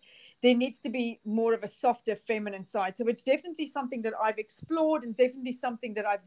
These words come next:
realized that if I want to tone down and if I want to work more in flow, if I want to work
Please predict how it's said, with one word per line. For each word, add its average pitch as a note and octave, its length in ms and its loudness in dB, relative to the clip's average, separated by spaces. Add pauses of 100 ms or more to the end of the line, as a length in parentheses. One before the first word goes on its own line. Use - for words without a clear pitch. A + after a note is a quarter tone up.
realized A#3+ 580 -2
that G3+ 180 -2
if C4+ 180 -12
I D4 120 -6
want B3+ 220 -8
to A#3 80 -10 (180)
tone C#4+ 420 0
down G3+ 560 0 (360)
and B3 100 -4
if B3+ 120 -2
I A#3 120 2
want A#3 300 -6
to B3+ 80 -6
work A3+ 400 -2
more A#3 480 2
in C#4+ 180 -8
flow, F#3+ 560 -2 (360)
if A#3+ 180 -12
I B3 100 2
want A3 300 -2
to A#3+ 60 -4
work G#3+ 360 -2